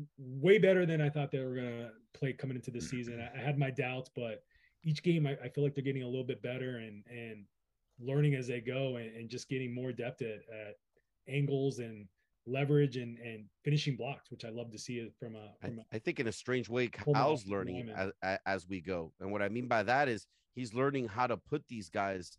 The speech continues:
Speaker 2: even though they're rookies, in a better position to succeed.
Speaker 1: Right.
Speaker 2: You know, he's forced to have some faith in them at this point. He, it, it, it's, it's sink or swim.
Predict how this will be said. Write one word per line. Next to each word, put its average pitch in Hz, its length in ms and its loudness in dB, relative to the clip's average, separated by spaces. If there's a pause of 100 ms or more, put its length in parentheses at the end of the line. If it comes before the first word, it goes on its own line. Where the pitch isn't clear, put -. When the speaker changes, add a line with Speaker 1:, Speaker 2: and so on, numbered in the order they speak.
(640)
Speaker 2:
even 123 200 -2
though 120 120 2
they're 113 260 0
rookies, 117 420 -4
in 107 120 -4
a 101 60 -4
better 110 260 0
position 101 440 -8
to - 140 -18
succeed. 85 560 -14 (420)
Speaker 1:
Right. 107 220 -4
Speaker 2:
You 92 100 -4
know, 95 200 -2 (340)
he's 185 300 -4
forced 160 540 0
to 104 180 -8
have 127 240 0
some 113 200 -6
faith 123 360 -2
in 95 100 -4
them 80 200 -12 (680)
at 92 160 -6
this 98 160 -10
point. 87 360 -8
He, 104 100 -10
it, 107 240 -8
it, 107 320 -8
it's, - 300 -8 (240)
it's 113 100 -12
sink 156 260 -2
or 110 60 -4
swim. 127 400 -4